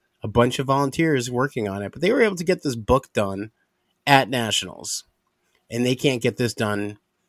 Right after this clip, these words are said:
what are we, two months after nationals now? It's just ridiculous, and it's, it's annoying. And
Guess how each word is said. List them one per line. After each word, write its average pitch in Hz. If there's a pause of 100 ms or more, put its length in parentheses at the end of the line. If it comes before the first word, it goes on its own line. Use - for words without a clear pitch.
(760)
what 120
are -
we, 95
two 120
months 110
after 107
nationals 107
now? 123 (240)
It's 160
just 180
ridiculous, 175
and 117
it's, 117
it's -
annoying. 110 (380)
And 107